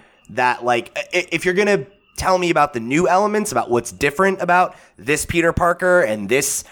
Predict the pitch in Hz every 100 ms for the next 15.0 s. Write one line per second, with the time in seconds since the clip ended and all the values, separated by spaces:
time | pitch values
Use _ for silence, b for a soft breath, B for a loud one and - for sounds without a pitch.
0 | B 123 160 160 170 - 180 170 120 113
1 | 135 - 160 156 147 160 160 104 151 123
2 | 87 - 127 139 127 - b b b b
3 | _ 165 139 165 165 170 165 156 143 -
4 | - 151 151 127 143 143 143 135 - 123
5 | 131 131 120 120 - - 147 151 131 143
6 | 139 123 120 117 113 110 107 - - B
7 | B - 120 - _ 127 - - - -
8 | - - _ _ _ 185 180 196 208 208
9 | 160 185 220 120 101 82 - 139 147 151
10 | 156 156 156 151 127 147 131 127 123 127
11 | 123 120 117 b b b - 131 127 123
12 | 117 117 139 143 - 127 - 135 123 127
13 | 120 117 - 135 131 165 131 131 120 123
14 | 120 120 120 110 120 117 113 110 107